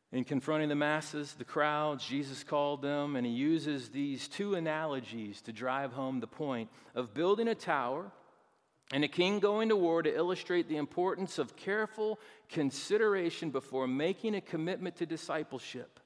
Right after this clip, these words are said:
Do you have what it takes to make it all the way home?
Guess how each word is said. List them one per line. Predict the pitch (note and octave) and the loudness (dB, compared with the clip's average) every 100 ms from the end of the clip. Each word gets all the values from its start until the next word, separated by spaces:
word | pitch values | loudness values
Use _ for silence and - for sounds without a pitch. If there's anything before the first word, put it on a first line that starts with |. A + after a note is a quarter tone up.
| _ _ _ _ _ _ _ _ _ _ - | _ _ _ _ _ _ _ _ _ _ -6
Do | E3 | -4
you | F#3+ A#3 | 0 0
have | F#3+ G#3 G#3 G3+ | -2 -2 -2 -2
what | F3+ F#3+ | 0 0
it | F3+ - | 0 -4
takes | - F#3 D#3 A#2 - - | -8 -6 -6 -8 -12 -8
to | C3+ | -4
make | C3 D3+ D3 | -2 -2 -4
it | B2 | -4
all | B2+ D3 D3+ | -2 -2 -2
the | |
way | C#3+ C3+ C3 | -2 -4 -6
home? | B2 B2 A2+ G#2 | -8 -10 -12 -14